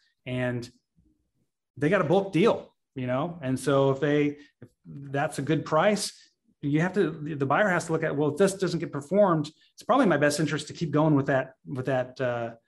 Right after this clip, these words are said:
contractor, right, to demo it, 'cause I probably get close to that same price." But it really does put the onus on the, on the buyer to make sure that they, they vet out that price reduction, you, you complete the work. So, and we have a lot of clients that, that end up agreeing to that as well.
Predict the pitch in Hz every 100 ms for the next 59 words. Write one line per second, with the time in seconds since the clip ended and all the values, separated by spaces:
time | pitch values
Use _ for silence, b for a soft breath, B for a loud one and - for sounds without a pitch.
0 | _ _ 156 190 120 107 - 113 113 131
1 | - 143 151 117 - 127 123 123 - 160
2 | 143 143 135 139 - 151 156 - 135 123
3 | - 135 123 113 131 120 117 - 135 123
4 | B B 147 165 190 165 160 151 - _
5 | 165 151 147 143 135 131 123 117 131 123
6 | 104 120 127 117 107 - 131 131 - 131
7 | 123 113 120 117 110 b b - 123 107
8 | 127 123 120 123 113 113 110 123 - 135
9 | 127 143 127 123 - 131 123 135 131 131
10 | - 135 135 117 120 117 107 120 - -
11 | 131 - 196 214 190 170 175 180 165 156
12 | 160 139 143 143 143 127 139 127 123 123
13 | 107 135 139